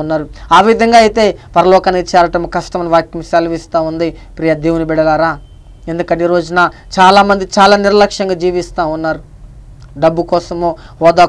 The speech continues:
కోసమో, ఉద్యోగాల కోసమో, లేకపోతే వివాహాల కోసమో, బంధుత్వాల కోసమో,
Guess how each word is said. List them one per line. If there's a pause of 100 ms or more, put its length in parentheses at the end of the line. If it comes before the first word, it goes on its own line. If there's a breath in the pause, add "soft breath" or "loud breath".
కోసమో, (280 loud breath)
ఉద్యోగాల
కోసమో, (260 soft breath)
లేకపోతే
వివాహాల (120)
కోసమో, (260 loud breath)
బంధుత్వాల (100)
కోసమో,